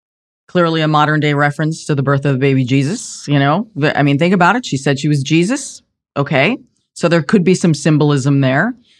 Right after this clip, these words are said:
Her eye sockets were actually missing her eyes,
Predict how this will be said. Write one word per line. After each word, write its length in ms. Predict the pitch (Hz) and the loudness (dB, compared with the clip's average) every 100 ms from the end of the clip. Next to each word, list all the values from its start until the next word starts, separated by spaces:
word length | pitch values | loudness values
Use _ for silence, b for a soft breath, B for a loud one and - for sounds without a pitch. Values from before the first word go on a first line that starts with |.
| b _ | b _
Her 160 | 220 | 2
eye 220 | 214 254 | 4 2
sockets 460 | 294 254 220 220 196 | 2 2 2 0 0
were 140 | 208 | 2
actually 340 | 202 214 226 196 | 2 2 2 2
missing 360 | 190 240 226 | 2 2 0
her 180 | 185 170 | 2 4
eyes, 580 | 226 151 143 220 - | 4 4 2 -2 -6